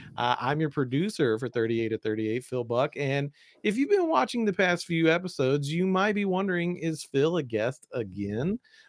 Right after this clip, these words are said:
Well, no, actually, this week we decided after twenty-one episodes of interviewing guests, it was finally time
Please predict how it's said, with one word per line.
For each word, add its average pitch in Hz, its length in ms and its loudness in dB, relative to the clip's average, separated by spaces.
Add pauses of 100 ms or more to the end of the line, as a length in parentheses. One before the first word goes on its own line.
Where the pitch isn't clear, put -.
(140)
Well, 127 340 4
no, 185 320 8
actually, 190 380 8
this 180 240 2
week 160 240 0
we 160 100 2
decided 147 460 4
after 143 240 2
twenty-one 180 800 2
episodes 123 680 0
of 123 140 0
interviewing 143 500 2
guests, 123 280 0
it 123 80 -6
was 123 160 -8
finally 190 520 0
time 131 480 -2